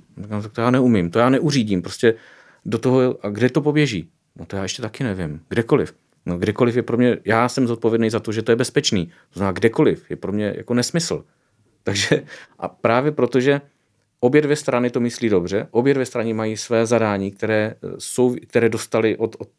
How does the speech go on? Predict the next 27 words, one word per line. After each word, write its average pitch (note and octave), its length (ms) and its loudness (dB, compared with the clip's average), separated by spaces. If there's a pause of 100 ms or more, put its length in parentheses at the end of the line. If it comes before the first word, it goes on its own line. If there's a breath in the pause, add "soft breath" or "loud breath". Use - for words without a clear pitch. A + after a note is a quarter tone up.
firmy, A2 360 0
ve G#2 120 -2
které G#2+ 220 -2
pracují, F#2 560 -4 (880)
tak - 160 -12
to - 80 -4
je A2 60 2
přesně G#2+ 300 -6
ten A2+ 140 -6
rozporování, A2 480 -2
to A#2 120 -4
vypadá, A2 260 -2
že G2+ 80 -4
si - 120 -6
jdou B2 80 2
po A#2+ 120 -2
krku, - 400 -6 (160)
jo, E2+ 60 -12
že, F#2 140 -14 (280)
takže G#2+ 260 2
v A2+ 100 -4 (120)
tom C#3 160 6
nejlepším C3+ 420 2
případě B2 440 -2
spolu A#2+ 280 2
nemluví A#2 320 0
vůbec, F2 460 0